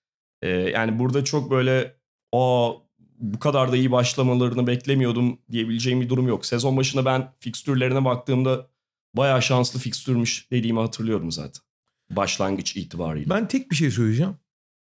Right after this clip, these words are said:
Speaker 2: Abi LeBron'un, bu, bu arada LeBron öyle süper bir başlangıç yapmadı. Zaten fiziksel olarak da biliyorsun sezona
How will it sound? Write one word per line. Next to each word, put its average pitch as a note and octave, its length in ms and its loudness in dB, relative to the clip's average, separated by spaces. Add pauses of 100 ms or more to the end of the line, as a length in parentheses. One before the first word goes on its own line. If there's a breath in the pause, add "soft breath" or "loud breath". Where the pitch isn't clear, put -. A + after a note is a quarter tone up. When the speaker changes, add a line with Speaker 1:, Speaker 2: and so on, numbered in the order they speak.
(220)
Speaker 2:
Abi G#2 300 0 (400)
LeBron'un, C#3+ 800 2 (320)
bu, E3 260 -2
bu G#3 180 2
arada D4+ 140 2
LeBron G3 560 2
öyle F#3 140 4
süper F3+ 640 0
bir E3 60 2
başlangıç E3 460 2
yapmadı. G2+ 220 -2
Zaten C#3+ 280 2
fiziksel C3+ 380 -2
olarak C3 300 0
da A#2 100 -2
biliyorsun A2 260 0
sezona G#2+ 360 -4